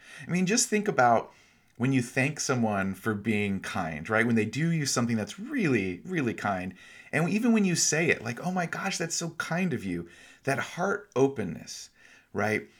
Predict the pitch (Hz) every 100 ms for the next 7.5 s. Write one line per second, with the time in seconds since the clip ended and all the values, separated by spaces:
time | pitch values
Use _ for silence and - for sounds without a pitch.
0 | _ _ - - 196 277 262 113 120 -
1 | - _ - 120 123 156 156 156 113 95
2 | - - - _ _ _ - 120 117 113
3 | 107 113 110 92 - - - _ _ _
4 | _ _ _ _ _ _ _ _ 104 107
5 | 90 - - 160 214 - 135 135 123 120
6 | 135 127 117 117 123 123 120 120 - 127
7 | 117 117 107 101